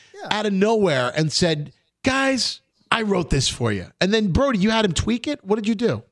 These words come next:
Speaker 1: Yeah, so the original recording, 'cause, you know, listen, we listen with radio ears. And, you know, when you produce your own stuff, you don't always hear it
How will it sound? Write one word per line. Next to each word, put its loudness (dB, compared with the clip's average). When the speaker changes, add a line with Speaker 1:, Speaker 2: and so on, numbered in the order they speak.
Speaker 1:
Yeah, -6
so -6
the -8
original -10
recording, -6
'cause, -14
you -10
know, -6
listen, -8
we -10
listen -6
with -6
radio -8
ears. -10
And, -10
you -12
know, -6
when -4
you -8
produce -10
your -4
own -6
stuff, -6
you -16
don't -8
always -8
hear -8
it -12